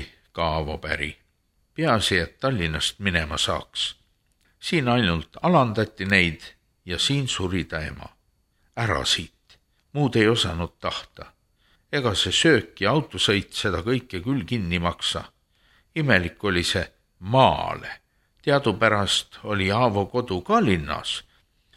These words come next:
nagu Tallinn see ainuke linn oleks. Aga noh, olgu peale. "No Aavo, on sul nüüd kõht täis? Saad kogu elu seda söömist meelde tuletada ja öelda: 'Kõht täis nagu oma isa ema pulmas,'"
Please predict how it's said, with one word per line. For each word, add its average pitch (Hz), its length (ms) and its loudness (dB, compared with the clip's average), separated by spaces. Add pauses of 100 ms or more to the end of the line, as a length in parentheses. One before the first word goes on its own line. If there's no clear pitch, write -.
(140)
nagu 107 200 -2
Tallinn 107 380 4
see 139 160 2
ainuke 110 420 0
linn 90 320 0
oleks. - 520 -2 (380)
Aga 190 220 -4
noh, 170 180 0 (260)
olgu 95 260 -4
peale. 73 400 -2 (680)
"No 160 80 2
Aavo, 175 360 8 (340)
on 165 200 2
sul 170 200 6
nüüd 170 240 4
kõht 165 320 8
täis? 143 500 2 (320)
Saad 139 300 2
kogu 165 320 6
elu 180 280 8
seda 143 280 2
söömist 147 480 4
meelde 131 340 2
tuletada 135 640 2
ja 117 100 6
öelda: 123 320 4 (280)
'Kõht 180 500 6
täis 180 400 4
nagu 151 240 4
oma 147 260 6
isa 190 380 4
ema 139 200 0
pulmas,'" 156 600 2